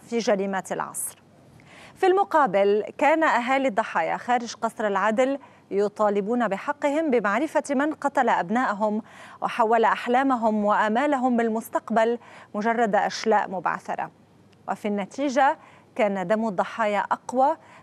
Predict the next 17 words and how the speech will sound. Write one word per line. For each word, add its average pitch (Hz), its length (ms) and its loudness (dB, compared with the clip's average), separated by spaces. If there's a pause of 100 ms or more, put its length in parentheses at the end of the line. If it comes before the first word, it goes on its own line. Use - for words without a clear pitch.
فسقطت 226 640 -4
المحاولة 233 800 2
المفخخة 208 800 -2
للقضاة 190 600 -2
الأربعة، 202 600 0 (420)
وذلك 214 460 2
باسم 202 440 -2
اثنين، 269 600 0 (360)
باسم 202 280 -6
الشعب 240 340 0
اللبناني 254 680 0 (300)
وباسم 208 380 0
أكثر 214 600 -2
من 202 180 -4
مائتي 285 500 0
وعشرين 240 680 0
ضحية 196 600 -2